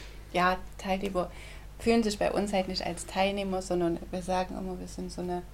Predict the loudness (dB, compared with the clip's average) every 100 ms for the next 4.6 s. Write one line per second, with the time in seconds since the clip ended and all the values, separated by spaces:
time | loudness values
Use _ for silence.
0 | -14 -14 -14 -12 -10 4 6 6 4 2
1 | -2 0 0 2 0 0 -2 -2 2 4
2 | 4 2 0 2 2 2 2 2 -2 -4
3 | -12 -12 -14 -14 -12 -12 -12 2 2 2
4 | 0 0 0 0 0